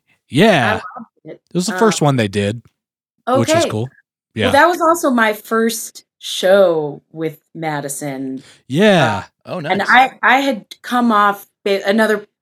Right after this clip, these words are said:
Speaker 2: person I play with is Tim Heidecker, and
Speaker 1: Uh-huh.
Speaker 2: I had finished a tour with him and then had, like, ten days off before
Speaker 1: Mm-hmm.
Speaker 2: Madison's tour started. Um, her regular bass player is this guy named Daniel Ryan, who's just, like,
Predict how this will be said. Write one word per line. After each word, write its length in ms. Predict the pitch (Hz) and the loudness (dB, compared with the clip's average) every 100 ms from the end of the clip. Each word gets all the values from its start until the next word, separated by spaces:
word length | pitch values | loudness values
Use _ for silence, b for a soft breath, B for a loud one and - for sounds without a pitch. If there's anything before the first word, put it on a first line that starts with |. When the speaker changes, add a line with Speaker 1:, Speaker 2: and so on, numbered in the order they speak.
| _ _ _ | _ _ _
Speaker 2:
person 300 | 180 170 180 | -8 -6 -6
I 40 | |
play 180 | 175 175 | -6 -4
with 140 | 180 185 | -4 -6
is 200 | 151 - | -8 -10
Tim 240 | 185 175 | -10 -10
Heidecker, 640 | 147 143 139 143 156 190 B B B | -8 -10 -10 -8 -8 -8 B B B
and 220 | - 170 180 | -10 -4 0
Speaker 1:
Uh-huh. 80 | |
Speaker 2:
I 40 | 190 | 0
had 340 | 208 196 156 - _ _ | 0 -2 -6 -20 _ _
finished 380 | 285 311 320 - | 0 2 2 -2
a 80 | 247 | -4
tour 220 | 269 240 | 2 2
with 180 | 226 220 | 2 -2
him 240 | 226 214 | -2 -2
and 140 | 190 190 | -2 -2
then 140 | 190 | -2
had, 260 | 185 185 170 | -2 -2 0
like, 380 | 175 165 - - _ _ _ _ _ | 0 0 -6 -20 _ _ _ _ _
ten 420 | - 240 233 233 | -6 -2 2 2
days 520 | 220 196 196 190 185 - - | 4 2 2 0 -4 -10 -8
off 560 | 175 165 156 147 - - _ - | -4 0 -2 -4 -10 -20 _ -8
before 520 | 175 - 170 165 160 | -8 -6 -4 -2 -4
Speaker 1:
Mm-hmm. 120 | 170 | -6
Speaker 2:
Madison's 520 | 160 156 - 156 147 | -8 -10 -10 -8 -8
tour 240 | - 156 147 | -8 -8 -8
started. 680 | - 156 143 143 135 147 _ _ _ _ - | -8 -6 -6 -6 -10 -12 _ _ _ _ -4
Um, 320 | 165 147 147 | -2 -2 -6
her 320 | - 240 233 | -2 2 2
regular 500 | 202 240 240 240 208 | 2 2 4 2 2
bass 260 | 180 175 175 | -2 -4 -4
player 220 | 170 165 | -2 -2
is 100 | 156 | -4
this 140 | 160 | -8
guy 160 | - 160 | -6 -4
named 240 | 160 151 | -4 -6
Daniel 420 | 170 165 165 160 | -6 -6 -6 -8
Ryan, 480 | 147 156 151 151 147 | -6 -6 -4 -6 -6
who's 220 | 143 143 | -6 -8
just, 200 | 143 139 | -10 -12
like, 220 | 143 135 | -10 -12